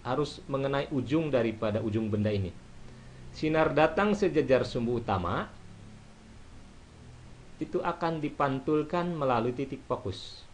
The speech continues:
Itu yang pertama. Yang berikutnya, sinar datang melalui titik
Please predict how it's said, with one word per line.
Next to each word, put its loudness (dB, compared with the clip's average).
Itu -6
yang -8
pertama. -4
Yang 2
berikutnya, 2
sinar 2
datang 4
melalui 6
titik -4